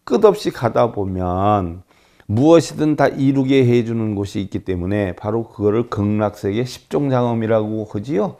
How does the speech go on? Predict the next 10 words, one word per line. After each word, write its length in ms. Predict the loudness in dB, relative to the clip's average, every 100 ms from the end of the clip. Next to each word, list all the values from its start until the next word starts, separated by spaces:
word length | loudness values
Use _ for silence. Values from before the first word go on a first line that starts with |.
| _
십 240 | -20 -20 -6
종 200 | -4 -2
장엄, 280 | -2 0
열 240 | 2 2 2
가지로 380 | 0 0 -4 -6
장엄이 460 | -6 -6 -4 -6
돼 120 | -6
있고 720 | -6 -8 -8 -2 0 0 -2 -12 -20 -20 -20 -20 _
그것에는 600 | 6 6 8 6 6 4
뭐예요? 480 | 6 6 6 4